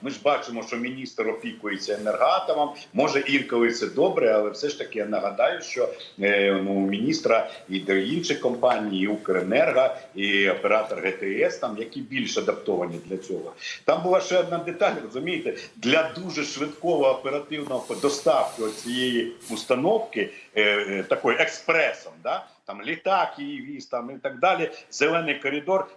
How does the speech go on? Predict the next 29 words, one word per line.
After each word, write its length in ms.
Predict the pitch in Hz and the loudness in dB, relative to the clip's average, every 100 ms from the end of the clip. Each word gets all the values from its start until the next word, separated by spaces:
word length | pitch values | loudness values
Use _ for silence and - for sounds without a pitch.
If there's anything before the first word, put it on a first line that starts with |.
| - | 0
п'ять 340 | 208 - - | 2 2 0
мільйонів 440 | 160 160 151 135 | -8 -6 -6 -8
доларів 440 | 107 175 170 151 123 | -4 -2 0 -2 -2
витратив 440 | 143 147 131 135 - | -6 -4 -6 -6 -8
Енергоатом 680 | - 131 135 131 156 175 160 160 - - | -2 0 2 4 4 4 2 0 -6 0
на 140 | 123 | 2
оцю 280 | 123 - 160 | 2 -2 -6
пришвидшену 720 | 147 123 131 156 - 139 127 | -2 -4 -2 -2 -2 -4 -4
доставку, 520 | 120 - 175 202 - | -4 2 2 2 -2
щоб 260 | - - - | -4 -4 0
потім 320 | 175 175 127 - - | 2 2 -2 -4 -2
рік, 520 | 104 147 220 - - - _ - | 2 2 2 -2 -12 -18 _ -2
рік 280 | 147 151 - | 0 0 0
вона 300 | - 147 180 | 0 2 2
працювала, 840 | - 143 - 123 147 170 156 - - - | 0 -6 -4 0 2 4 2 0 -14 -14
розумієте, 680 | 104 107 120 117 - 175 147 - | -10 -8 -6 -6 -2 -2 -2 -4
не 180 | 123 165 | 0 0
працювала, 580 | - 110 - 92 80 76 | 2 -2 -4 -6 -6 -6
вибачте, 420 | 85 78 78 - | -10 -10 -12 -10
не 160 | 92 139 | -2 0
працювала, 560 | - - - 80 76 73 | 0 -6 -8 -12 -12 -10
щоб 160 | 98 | -8
вона 200 | 107 143 | -2 0
просто 360 | 160 127 - 131 | 0 -2 -6 -10
стояла. 520 | - 113 90 76 76 - - - - | -8 -6 -4 -6 -10 -16 -18 -18 -8
І, 320 | 117 131 131 | -2 0 2
на 220 | 131 131 131 | 2 0 0
жаль, 360 | 147 196 220 220 - _ 120 | 4 4 4 0 -14 _ -10
е, 200 | 123 120 | -2 0